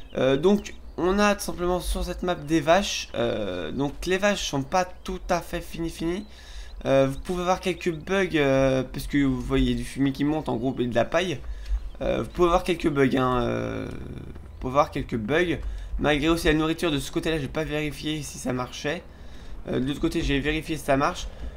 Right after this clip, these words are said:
mais de ce côté-là, j'ai pas vérifié si ça marchait. Donc peut-être pour la nourriture avoir quelques bugs, mais vous inquiétez pas, je vais sortir une, une nouvelle version avec, euh, les trucs améliorés. Aussi, on peut aller vendre le lait, donc ce qui est pas trop, trop, trop, trop mal. On peut aller vendre le lait,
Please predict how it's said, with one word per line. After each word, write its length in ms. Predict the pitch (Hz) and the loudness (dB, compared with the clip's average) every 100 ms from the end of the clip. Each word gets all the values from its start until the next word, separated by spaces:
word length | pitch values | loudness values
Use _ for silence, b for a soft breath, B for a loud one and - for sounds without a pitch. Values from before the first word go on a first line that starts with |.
| B - | B -2
mais 120 | 131 | -2
de 60 | 123 | -2
ce 80 | - | -4
côté-là, 260 | 156 175 | 2 2
j'ai 60 | 170 | 2
pas 140 | 160 | 0
vérifié 320 | 151 156 151 | 0 -2 -2
si 60 | 147 | -4
ça 80 | 147 | -2
marchait. 320 | 131 143 180 B B - | 0 0 -2 B B 0
Donc 260 | 160 - - - - - - - | 0 0 -8 -10 -12 -8 -6 -4
peut-être 260 | 196 202 | 0 0
pour 120 | - | 2
la 80 | 170 | 2
nourriture 360 | 165 165 160 165 | 2 0 -2 0
avoir 180 | 147 143 | 0 -2
quelques 280 | 156 139 | -6 -4
bugs, 340 | 135 135 160 151 | -4 2 2 4
mais 140 | 139 | 4
vous 160 | 127 131 | 4 2
inquiétez 320 | 139 120 127 | -2 -2 -2
pas, 140 | 139 135 | 0 0
je 60 | |
vais 60 | 123 | 0
sortir 280 | 123 - 123 | -6 -4 -2
une, 100 | 113 | 0
une 320 | 110 110 110 | -2 -2 -2
nouvelle 220 | 120 123 | 0 0
version 380 | 113 107 147 156 B B B B | -2 -4 -4 -4 B B B B
avec, 300 | - 123 131 | 0 0 2
euh, 320 | 127 117 117 117 | 2 0 0 -2
les 120 | 120 | -2
trucs 200 | - 120 | -4 -2
améliorés. 560 | 117 110 107 123 170 - B B B | 0 0 0 -2 -2 -6 B B B
Aussi, 260 | 160 175 214 | 2 4 4
on 80 | 202 | 4
peut 140 | 180 | 4
aller 140 | 156 | 4
vendre 220 | 143 151 143 | 4 4 4
le 80 | |
lait, 320 | 135 143 220 - - - - - - - - - | 4 4 0 -4 -16 -14 -14 -14 -14 -18 -16 -12
donc 140 | 107 | -10
ce 100 | - | -8
qui 120 | - | -2
est 40 | 113 | 0
pas 180 | 117 | 0
trop, 300 | 110 - 120 | -2 -4 -4
trop, 200 | 113 - | -4 -6
trop, 180 | 107 110 | -8 -8
trop 160 | 104 113 | -6 0
mal. 320 | 131 185 151 - B B B - - | 4 4 0 -6 B B B -8 -6
On 60 | 113 | -2
peut 120 | 127 | 2
aller 140 | 120 | 4
vendre 240 | 117 120 117 | 4 2 2
le 100 | 113 | 2
lait, 420 | 127 165 185 | 2 0 -2